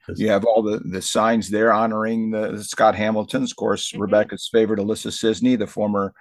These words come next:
Speaker 2: U S World Figure Skating Champion. She was not an Olympian, Olympic medal winner, but Alyssa Sisney, also a B G grad. So we have all kinds of figure skating contacts there.
Speaker 1: And look at that smile on Rebecca's face. She's just happy.
Speaker 3: It
Speaker 1: We're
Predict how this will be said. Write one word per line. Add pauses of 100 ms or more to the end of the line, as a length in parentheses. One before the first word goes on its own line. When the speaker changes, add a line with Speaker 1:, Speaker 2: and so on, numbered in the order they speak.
Speaker 2:
U
S
World
Figure
Skating
Champion.
She
was
not
an
Olympian, (300)
Olympic
medal
winner,
but (120)
Alyssa
Sisney,
also
a
B
G
grad.
So (580)
we
have
all
kinds
of
figure
skating
contacts
there. (540)
Speaker 1:
And
look
at
that
smile
on
Rebecca's
face.
She's
just
happy.
Speaker 3:
It
Speaker 1:
We're